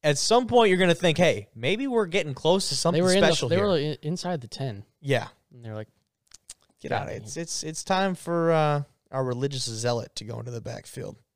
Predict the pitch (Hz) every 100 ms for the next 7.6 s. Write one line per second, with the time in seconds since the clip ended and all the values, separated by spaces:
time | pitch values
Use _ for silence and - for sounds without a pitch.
0 | _ - 131 127 120 117 120 113 117 113
1 | 110 101 82 - _ _ _ 123 110 -
2 | - _ _ - 110 98 95 123 139 120
3 | 117 113 113 98 120 120 127 123 113 104
4 | 101 92 - _ _ _ - 135 127 -
5 | - 120 110 95 92 98 107 113 110 107
6 | 101 - 101 101 - 101 104 - 107 98
7 | 98 92 101 117 120 113